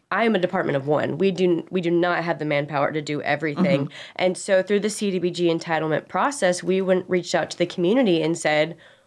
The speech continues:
Speaker 1: "What do you Mooresville citizens think we need to be doing? How should we be spending this money?"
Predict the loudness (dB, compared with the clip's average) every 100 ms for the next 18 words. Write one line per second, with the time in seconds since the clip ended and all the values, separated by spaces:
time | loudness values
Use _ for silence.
0 | _ _ _ -2 0 0 -2 -2 2 2
1 | 4 4 2 4 2 2 0 0 0 -2
2 | 0 -2 -2 0 0 0 -2 -2 0 0
3 | 0 -2 -2 -2 -2 -4 -4 -2 0 0
4 | -2 0 2 2